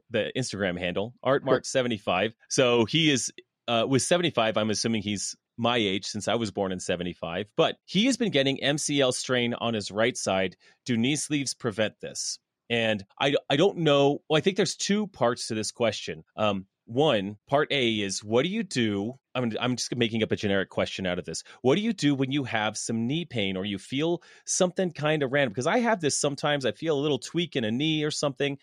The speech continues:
Um, what do you do about that? And then two,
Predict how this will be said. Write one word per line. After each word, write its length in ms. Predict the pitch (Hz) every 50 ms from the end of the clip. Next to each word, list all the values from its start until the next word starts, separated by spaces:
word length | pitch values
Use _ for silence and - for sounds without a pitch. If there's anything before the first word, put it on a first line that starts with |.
| _ _
Um, 300 | - 117 117 110 104 98 - _ _ _ _
what 160 | - 117 147
do 60 | 202 233
you 60 | 233
do 140 | 185 185 139
about 280 | 117 120 107 98 -
that? 260 | - 98 95 95 - - _ _ -
And 160 | 127 127 127
then 140 | 117 113 98
two, 540 | - - - 220 208 139 104 95 92 95